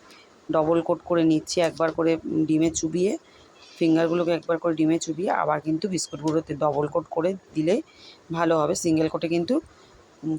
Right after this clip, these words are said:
ঠিকঠাক হবে না, বেরিয়ে যাবে, মানে, চিকেনটা ভেতর থেকে বেরিয়ে আসে রিং-, সিঙ্গেল কোট করলে, তাই জন্য ডবল কোট করে দিয়ে নিয়েছিলাম। আর এটা খেতেও কিন্তু দুর্দান্ত লাগে, বানাতেও চটপট। আর এটা কিন্তু তোমরা এইভাবে করেও, মানে, আহ, স-, উম, স্টোর করেও রাখতে পারো। এয়ারটাইট,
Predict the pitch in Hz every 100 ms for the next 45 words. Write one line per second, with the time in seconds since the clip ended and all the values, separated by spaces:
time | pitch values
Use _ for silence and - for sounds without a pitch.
0 | - 180 - 175 - 160 147 156 196 160
1 | 156 160 151 135 143 - - - 147 143
2 | 143 - - 175 185 175 170 165 156 165
3 | 160 156 156 147 - - - 147 147 -
4 | 175 160 147 143 - 135 123 131 - -
5 | - - - 160 151 170 170 147 147 165
6 | - 175 165 156 151 151 - 165 262 -
7 | - - - 139 143 151 - 165 180 185
8 | 214 196 208 175 160 180 180 180 190 208
9 | 254 - 151 156 156 190 208 - 160 -
10 | 156 156 151 165 175 185 170 175 180 165
11 | 170 190 - - - - - - 190 185
12 | 202 294 - - - - 170 160 160 156
13 | 160 160 - 160 156 156 - 214 190 208
14 | 208 196 151 - 143 147 143 160 160 180
15 | 180